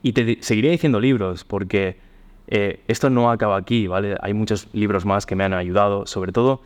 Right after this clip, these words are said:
libros incluso de desarrollo personal, eh, por ejemplo, libros de Eckhart Tolle, de conciencia, a mí me han ayudado a generar ingresos, porque a través de un control de mi paz interior, eso me permite tener la serenidad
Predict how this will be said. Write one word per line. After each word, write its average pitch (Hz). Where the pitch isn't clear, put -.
libros 131
incluso 113
de 104
desarrollo 101
personal, 113
eh, -
por 104
ejemplo, 104
libros 113
de 104
Eckhart 98
Tolle, 110
de 92
conciencia, 117
a -
mí 143
me 147
han 113
ayudado 98
a -
generar 92
ingresos, 95
porque 95
a 90
través 104
de 117
un 113
control 107
de 98
mi 98
paz 110
interior, 120
eso 113
me 120
permite 107
tener 107
la 104
serenidad 98